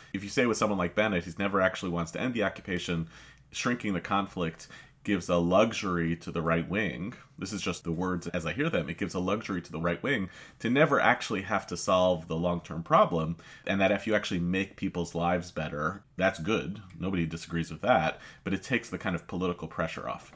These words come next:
Now, personally, Jewishly, I like those politics. <laughs> I like that idea. I think you should make people's lives better, and you create the conditions for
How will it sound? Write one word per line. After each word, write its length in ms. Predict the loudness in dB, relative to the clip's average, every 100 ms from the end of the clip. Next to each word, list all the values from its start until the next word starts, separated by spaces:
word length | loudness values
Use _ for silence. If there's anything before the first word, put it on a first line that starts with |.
| -2
Now, 240 | 0 0 -4 -20 -20 2
personally, 600 | 4 4 0 -2 -4 -6 -14
Jewishly, 500 | -4 0 2 2 0
I 60 | 4
like 220 | 4 4
those 160 | 0 -2
politics. 680 | -4 -4 -8 -10 -6 -8 -8
<laughs> 60 | -20 -20 -20 -20 -20 -6 2
I 60 |
like 240 | 4 6 4
that 160 | 4
idea. 280 | 4 0 -6
I 40 |
think 240 | -4 -2 -2
you 40 |
should 140 | -4 -2
make 180 | -2
people's 280 | -2 -4 -2
lives 260 | 2 2 0
better, 300 | -4 0 0
and 160 | 0
you 80 | -2
create 320 | -2 -2 -2
the 60 | -4
conditions 760 | -4 -2 -2 -2 -2 -2 -6 -10 -18 -20
for 560 | -2 4 8 8 6